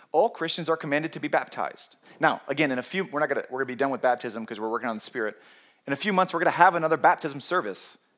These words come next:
And if you're interested, stay tuned because we'd love to get you there. It's one of the highlights of our year. And then Jesus says, "You need to be born of the Spirit." This references the work of the Holy Spirit in the life of the believer.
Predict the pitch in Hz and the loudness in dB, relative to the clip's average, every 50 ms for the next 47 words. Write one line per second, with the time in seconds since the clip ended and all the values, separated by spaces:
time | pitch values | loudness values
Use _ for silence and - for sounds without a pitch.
0 | _ _ - 120 117 147 147 175 202 - 202 - - 127 117 120 117 - - - | _ _ -8 -8 -2 0 0 0 0 -2 -4 -4 -2 0 0 0 -2 -4 -4 0
1 | 147 151 156 151 196 208 170 120 - 127 110 139 117 107 127 135 120 117 113 120 | 0 0 0 -2 -6 -8 -8 -8 -10 -6 -6 -6 -6 -6 -6 -4 0 0 0 0
2 | - - 104 101 104 101 - - 95 87 - _ _ _ _ - 82 69 - _ | 0 -6 -10 -10 -10 -10 -8 -12 -14 -16 -18 _ _ _ _ -16 -16 -16 -18 _
3 | _ _ _ _ _ _ _ _ _ _ _ _ _ _ _ _ _ _ _ - | _ _ _ _ _ _ _ _ _ _ _ _ _ _ _ _ _ _ _ -6
4 | 131 135 123 101 113 135 135 123 117 113 - 104 98 107 101 98 92 85 76 - | -2 0 0 2 4 4 4 4 2 0 -4 -4 -4 -2 -2 -2 -6 -10 -10 -14
5 | _ _ _ _ _ _ _ _ _ _ _ _ _ _ _ _ _ _ _ _ | _ _ _ _ _ _ _ _ _ _ _ _ _ _ _ _ _ _ _ _
6 | _ _ _ - 135 196 262 240 160 175 156 165 160 - 156 156 156 160 165 185 | _ _ _ 0 4 4 4 6 4 0 0 0 2 4 4 4 2 0 -2 -2
7 | 196 151 110 131 156 170 202 202 214 208 - - - 285 294 247 156 - - - | -2 -4 -2 2 2 2 4 2 0 -2 -2 -4 -2 0 2 2 2 2 -2 -8
8 | - - - - - - - 143 208 254 - - 151 202 208 - 196 170 - 202 | -16 -18 -20 -20 -18 -2 8 8 8 8 8 6 6 6 6 6 2 0 0 0
9 | 170 147 165 143 120 120 180 220 240 - - 185 175 190 - 170 175 180 165 - | 2 4 2 0 4 4 4 4 4 4 0 0 0 0 0 0 0 0 0 0
10 | - 180 180 175 165 - 190 202 220 226 226 226 196 180 175 185 180 - - - | 0 2 0 0 0 0 0 0 4 6 6 8 10 10 10 10 6 2 -4 -14
11 | - - - - - 180 185 190 - - 185 185 175 180 185 185 190 190 156 123 | -20 -20 -4 4 6 8 8 8 6 6 6 6 6 6 4 4 4 4 2 -2
12 | 101 76 - | -6 -6 -8